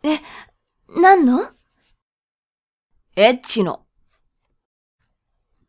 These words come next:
Speaker 1: ちゅ-、中学三年の時。
Speaker 2: 誰と？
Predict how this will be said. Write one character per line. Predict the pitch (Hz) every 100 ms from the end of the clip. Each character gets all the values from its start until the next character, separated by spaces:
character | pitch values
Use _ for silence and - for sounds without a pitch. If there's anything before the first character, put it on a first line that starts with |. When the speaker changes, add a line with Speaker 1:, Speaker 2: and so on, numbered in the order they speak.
| -
Speaker 1:
ち | - 330
ゅ-、 | - _ _ _ _
中 | - 381 403
学 | 370 -
三 | 214 277 285
年 | 339 339
の | 330
時。 | 339 - 311 330 _ _ _ _ _ _ _ _ _ _ _ _ _ _ _ -
Speaker 2:
誰 | 208 226 247 202
と？ | 175 190 247